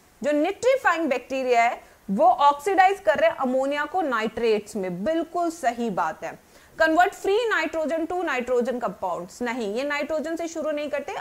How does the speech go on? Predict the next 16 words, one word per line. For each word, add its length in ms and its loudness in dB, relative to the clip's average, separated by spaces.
ammonia 420 -2
से 140 -4
शुरू 240 -4
करते 360 -8
हैं। 120 -12
Convert 440 4
protein 380 0
into 200 2
ammonia, 320 -2
गलत, 520 4
ठीक 180 0
है, 180 4
ये 60 0
तो 120 0
ammonification 840 -2
है, 120 -14